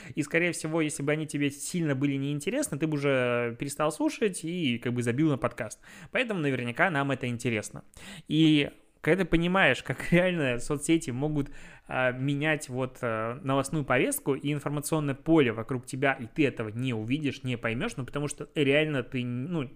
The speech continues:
как внутри пузыря нельзя понять, что ты в пузыре, только снаружи. А этим никто никак не управляет. И управлять,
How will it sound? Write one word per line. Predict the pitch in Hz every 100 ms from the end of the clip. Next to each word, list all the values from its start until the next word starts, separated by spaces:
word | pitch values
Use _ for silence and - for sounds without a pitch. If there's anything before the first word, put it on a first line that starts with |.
| - -
как | 143 - - - - -
внутри | 147 143 160 190
пузыря | 175 147 151 220
нельзя | 160 156
понять, | 151 135
что | 127 -
ты | 123
в |
пузыре, | - 120 117 98
только | - 147 -
снаружи. | 143 123 104 113 - - - - - - - - - - - - - - -
А | 123 120 120
этим | 165 208 139 120
никто | 131 - 123 180 -
никак | 127 113 120 -
не | 123
управляет. | 117 120 107 101 101 - _ _ _ - - - -
И | 160 151
управлять, | 151 127 123 117 135 190